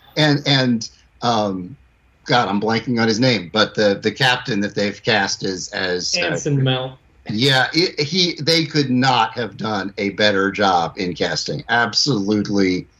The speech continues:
Speaker 1: He, you know, you can, you can go back and watch, uh, you know, the, the failed, or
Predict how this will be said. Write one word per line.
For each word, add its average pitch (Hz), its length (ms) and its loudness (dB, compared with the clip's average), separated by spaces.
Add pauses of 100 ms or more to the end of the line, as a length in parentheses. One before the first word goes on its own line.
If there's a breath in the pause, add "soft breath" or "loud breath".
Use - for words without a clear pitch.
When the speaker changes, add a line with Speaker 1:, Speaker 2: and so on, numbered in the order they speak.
(440 soft breath)
Speaker 1:
He, 226 360 0 (600 loud breath)
you 127 160 2
know, 101 160 2
you 131 300 0
can, 113 280 0
you 139 200 0
can 120 200 -2
go 139 180 2
back 117 480 0
and 104 460 -6
watch, 113 600 -2 (300 loud breath)
uh, 95 440 -2
you 110 220 0
know, 95 200 0
the, 101 300 0
the 98 200 2
failed, 110 640 2 (360)
or 90 340 -2